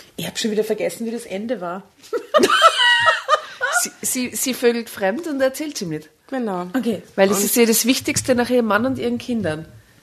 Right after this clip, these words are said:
Speaker 2: dass sie, äh, dass sie mit Frauen Sex hat.
Speaker 3: Weil ich dachte, also ich dachte, dass es so weitergeht, dass, also die Elvira gibt dir ja den Tipp, hey, bitte schau drauf, dass du deinen Namen nicht verrätst, schau drauf, dass du dich im Ö-,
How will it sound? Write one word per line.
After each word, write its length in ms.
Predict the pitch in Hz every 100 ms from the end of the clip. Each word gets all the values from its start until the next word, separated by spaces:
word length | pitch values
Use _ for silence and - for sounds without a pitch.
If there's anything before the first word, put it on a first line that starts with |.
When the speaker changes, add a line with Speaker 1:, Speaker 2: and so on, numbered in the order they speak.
| _
Speaker 2:
dass 240 | 196 196 -
sie, 160 | 202 190
äh, 480 | 185 190 180 180 196 202 202
dass 180 | 190
sie 80 | 202
mit 140 | 202 185
Frauen 320 | - 170 185
Sex 280 | 180 175 -
hat. 200 | 165 - - - - -
Speaker 3:
Weil 160 | 196 -
ich 260 | 294 -
dachte, 600 | 190 180 - - 170 165 - _ -
also 240 | 196 214 208
ich 120 | 214 -
dachte, 360 | 202 - 233
dass 180 | 214 214
es 100 | 196
so 160 | 233 196
weitergeht, 640 | 165 175 220 214 220 220
dass, 120 | 208
also 260 | - 196 196 - -
die 120 | - 208
Elvira 320 | 196 233 247
gibt 240 | 240 226
dir 60 | 220
ja 120 | 208
den 160 | 202 196
Tipp, 180 | 220 214
hey, 180 | 214 202
bitte 460 | 202 - 196 190 -
schau 240 | - 190
drauf, 280 | 180 180 180
dass 200 | 180 175
du 100 | 180
deinen 300 | 180 175 196
Namen 400 | 208 190 196 196
nicht 180 | 196 -
verrätst, 460 | 202 185 185 185 190
schau 100 | 175
drauf, 160 | 170
dass 200 | 190 175
du 100 | 185
dich 180 | 185 -
im 80 | 220
Ö-, 160 | -